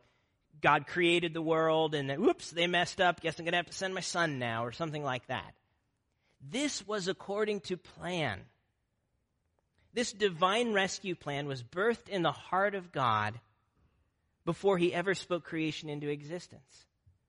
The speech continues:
It had to be this way. As the angel testified to the women at the tomb on that first Easter morning from the verses that Sarah read earlier in Luke twenty-four, he said, "He is not ri-, here,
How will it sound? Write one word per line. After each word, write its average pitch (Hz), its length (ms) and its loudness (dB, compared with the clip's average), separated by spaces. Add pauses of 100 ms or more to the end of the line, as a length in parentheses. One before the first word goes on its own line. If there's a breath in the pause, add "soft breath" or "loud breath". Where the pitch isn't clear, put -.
(680)
It 156 100 -12
had 185 340 -2
to 165 80 -2
be 170 180 4
this 160 220 -4
way. 127 120 2
As 135 80 -4
the 156 160 0
angel 170 560 2 (640)
testified 165 760 2 (240)
to 170 120 -4
the 165 80 0
women 175 340 4
at 156 140 0
the - 60 -4
tomb 185 560 0
on 151 180 -2
that 160 180 0
first 185 320 0
Easter 165 280 -8
morning 156 540 2 (200)
from 147 140 -6
the 139 80 -4
verses 165 420 -2
that 143 120 -10
Sarah 175 420 4
read 147 320 0
earlier 165 420 2
in 143 140 -4
Luke 160 180 -2
twenty-four, 151 720 -2 (1900)
he 190 100 -4
said, 208 180 0
"He 226 120 0
is 190 140 -2
not 202 280 2
ri-, 220 200 6
here, 196 460 2